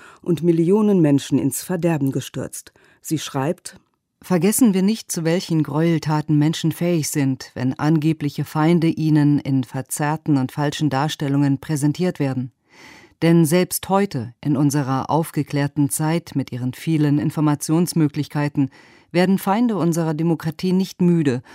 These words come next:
Speaker 2: pauschale, falsche, beleidigende Behauptungen über religiöse oder ethnische Minderheiten oder über Menschen mit gesundheitlichen Einschränkungen auf analogen oder digitalen Wegen zu verbreiten."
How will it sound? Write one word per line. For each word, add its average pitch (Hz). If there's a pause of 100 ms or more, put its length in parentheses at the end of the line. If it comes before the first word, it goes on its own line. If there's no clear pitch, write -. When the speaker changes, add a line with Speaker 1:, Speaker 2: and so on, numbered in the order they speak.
(140)
Speaker 2:
pauschale, 151
falsche, 165
beleidigende 147
Behauptungen 139 (280)
über 143
religiöse 156
oder 135
ethnische 160
Minderheiten 156 (320)
oder 151
über 143
Menschen 156
mit 151
gesundheitlichen 160
Einschränkungen 143 (300)
auf -
analogen 151
oder 151
digitalen 143
Wegen 143
zu 170
verbreiten." 147